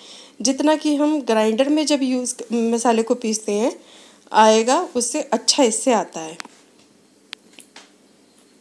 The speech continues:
मसाले को बहुत अच्छे से भूनेंगे हम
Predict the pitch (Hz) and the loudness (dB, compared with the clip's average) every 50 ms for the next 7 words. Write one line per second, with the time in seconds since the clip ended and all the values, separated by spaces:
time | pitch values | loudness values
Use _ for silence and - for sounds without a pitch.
0 | _ _ _ _ _ _ _ _ _ _ - - _ - - - _ _ _ _ | _ _ _ _ _ _ _ _ _ _ -20 -20 _ -20 -20 -20 _ _ _ _
1 | - 240 240 233 226 - 269 262 269 285 311 302 330 262 226 214 208 247 269 277 | -6 -2 0 0 0 4 4 4 4 4 2 0 -2 -2 -2 -2 2 2 2 2
2 | 277 285 285 - 311 302 294 - 311 277 254 233 233 247 254 262 269 262 285 285 | 2 0 0 0 -2 -2 -2 -2 -2 -2 0 0 2 2 2 2 0 0 0 0
3 | 320 359 381 | 0 0 -4